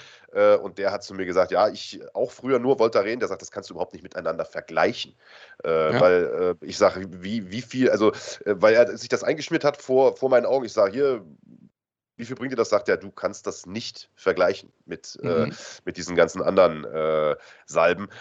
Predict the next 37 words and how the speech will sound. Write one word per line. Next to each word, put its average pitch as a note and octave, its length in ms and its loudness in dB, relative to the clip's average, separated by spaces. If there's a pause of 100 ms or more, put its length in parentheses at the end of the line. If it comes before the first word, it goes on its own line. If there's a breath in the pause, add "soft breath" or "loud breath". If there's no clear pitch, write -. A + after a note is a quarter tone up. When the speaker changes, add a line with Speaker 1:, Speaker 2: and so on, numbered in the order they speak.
(120 loud breath)
Speaker 1:
Also F#2+ 200 -2
von F#2 160 -4
daher, G2+ 420 6
wenn F#2 100 -2
ihr G2 120 0
irgendwie F#2+ 200 -6
nach F#2+ 120 2
dem F2+ 100 -16
Training, G#2 440 -10 (380 soft breath)
äh, F#2 180 -2
kaum G2 160 0
noch F#2+ 80 0
laufen G2 260 0
könnt, E2+ 260 -4
dann D#2+ 100 -4
haut F2+ 140 -2
euch F#2+ 120 -8
den F2+ 120 -6
Recovery F2 400 -2
Balm E2+ 280 0
drauf, D#2+ 520 0
äh, D#2+ 220 -2
dann D#2 100 -2
seid D#2 160 -2
ihr D#2 60 2
am D#2 60 -6
nächsten D#2 200 -12
Tag D2+ 160 0
wieder C#2 160 -10
topfit. - 400 -10
Aber G3 400 6 (220)
Nano B2 240 2
Squad C3+ 320 0
nicht A2 100 -12
unser A2+ 160 -4
einziger G2 260 -6
Sponsor. D2 380 -14